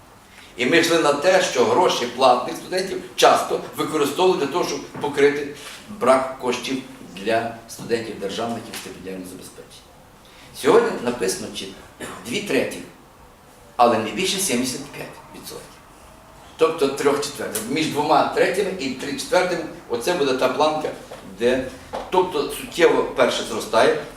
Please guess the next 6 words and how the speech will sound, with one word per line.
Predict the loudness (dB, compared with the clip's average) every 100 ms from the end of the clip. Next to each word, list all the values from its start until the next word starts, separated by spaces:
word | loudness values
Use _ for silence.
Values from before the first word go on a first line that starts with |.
| -10
по-друге, | 2 2 4 2 2 0 -6 -16 -20 -4
е, | 2 6 6 4 -4 -8 -8 -14 -6
в | -2 0
прикінцевих | -2 -8 -8 -8 -2 0 0
положеннях | -4 -4 -4 -6 -8
закону | -8 -6 -4 -4